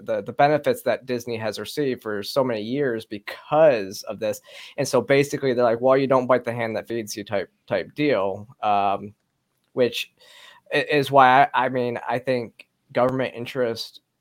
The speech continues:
Speaker 2: or, uh, corporate interest in government, I mean, it needs a huge reform, um, because a lot of people are saying that this is a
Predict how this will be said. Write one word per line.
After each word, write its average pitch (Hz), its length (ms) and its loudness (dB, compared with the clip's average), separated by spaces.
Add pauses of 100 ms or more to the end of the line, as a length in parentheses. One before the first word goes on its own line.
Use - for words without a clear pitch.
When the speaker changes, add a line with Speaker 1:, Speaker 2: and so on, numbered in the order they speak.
Speaker 2:
or, 110 220 -2
uh, 104 60 0
corporate 131 400 -2
interest 117 360 -8
in 107 120 -8
government, 113 600 0
I 107 60 -8
mean, 101 180 -4
it 95 160 -6
needs 104 460 -8
a 101 100 -4
huge 117 760 -6
reform, 104 840 -2 (120)
um, 101 440 0 (440)
because 127 160 4
a 123 40 2
lot 123 120 10
of - 60 4
people 123 180 2
are - 20 -2
saying 113 280 2
that 107 100 -2
this 113 140 -2
is 113 100 -4
a 107 160 -4